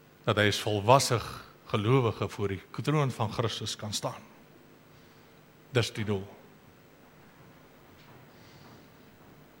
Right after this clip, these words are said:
As mens beter kan kyk en dieper kan kyk, kan jy die volgende een gebruik, ondersoek die motiewe in die lewe van die leraar.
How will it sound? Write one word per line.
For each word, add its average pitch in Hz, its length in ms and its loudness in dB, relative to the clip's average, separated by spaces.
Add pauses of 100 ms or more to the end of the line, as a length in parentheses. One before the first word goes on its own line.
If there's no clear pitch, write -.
(380)
As 165 200 8
mens 170 260 8
beter 156 360 8
kan 160 180 6
kyk 165 260 6
en 143 120 4
dieper 147 260 6
kan 143 180 4
kyk, 151 220 4
kan 139 120 2
jy 127 100 4
die 123 120 4
volgende 139 400 4
een 127 100 2
gebruik, 123 400 2
ondersoek 123 380 2
die 139 100 0
motiewe 139 440 2
in 113 80 4
die 107 100 4
lewe 117 360 6
van 104 180 -2
die 98 100 0
leraar. 95 400 -2